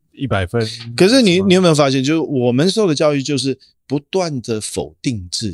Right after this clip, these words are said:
Speaker 2: 己。
Speaker 1: 啊。
Speaker 2: 就是当，当你看着镜子，你对自己说，“哎呀，我不够好。”不对，不对，“我可以再更好，同等于我不够好。”对不对？就是我，当我在说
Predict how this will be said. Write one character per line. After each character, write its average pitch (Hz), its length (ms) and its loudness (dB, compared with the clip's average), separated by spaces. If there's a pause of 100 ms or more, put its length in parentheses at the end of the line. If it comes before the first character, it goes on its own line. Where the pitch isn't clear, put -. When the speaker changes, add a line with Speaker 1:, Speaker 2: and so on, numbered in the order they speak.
Speaker 2:
己。 - 180 -8 (140)
Speaker 1:
啊。 107 580 -10 (1080)
Speaker 2:
就 233 160 4
是 233 100 -2
当， 247 320 2
当 254 180 2
你 185 80 2
看 240 240 0
着 196 100 4
镜 202 180 2
子， 139 140 4
你 127 140 2
对 185 180 0
自 190 100 -6
己 165 80 0
说 147 240 -4 (240)
，“哎 92 120 -10
呀， 80 180 -14 (140)
我 85 120 -16
不 - 140 -18
够 107 180 -6
好。” - 380 -16
不 131 60 -2
对， 135 140 0
不 101 100 -14
对 101 120 -12 (520)
，“我 147 200 0
可 196 240 0
以 185 180 0
再 175 220 0
更 151 280 0
好， 90 360 -8 (300)
同 143 380 -4
等 98 320 -2
于 90 360 -8 (100)
我 - 260 -14
不 92 120 -12
够 107 280 -4
好。” - 340 -12 (560)
对 104 80 -6
不 98 60 -2
对？ 78 120 -6 (380)
就 170 140 2
是 180 60 4
我， 165 120 4
当 180 180 2
我 131 120 0
在 143 120 0
说 147 120 -2